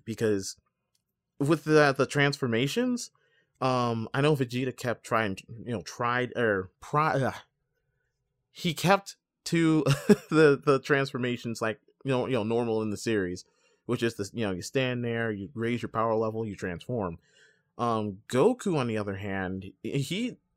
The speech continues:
it just kinda happened. You know, the transformations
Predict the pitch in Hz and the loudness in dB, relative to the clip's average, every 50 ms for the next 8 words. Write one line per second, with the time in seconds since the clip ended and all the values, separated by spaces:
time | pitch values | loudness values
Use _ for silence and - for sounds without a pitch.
0 | _ _ _ _ 156 165 - 180 165 - - 170 160 143 135 123 110 104 101 95 | _ _ _ _ -2 0 2 0 0 2 0 0 0 0 0 0 -2 -4 -6 -8
1 | - _ - - - 160 147 - 104 85 - - - - _ _ _ _ _ _ | -14 _ -10 -6 -4 -4 -4 -4 -6 -8 -8 -10 -16 -20 _ _ _ _ _ _
2 | _ - 127 131 117 107 101 104 107 117 117 - - - - 156 170 165 - 135 | _ -2 0 2 2 2 0 0 2 2 2 2 0 0 0 0 0 0 -2 -2
3 | - - 135 131 - 131 131 127 123 120 120 - - | -2 -2 -2 -2 -4 -4 -4 -4 -6 -8 -10 -12 -14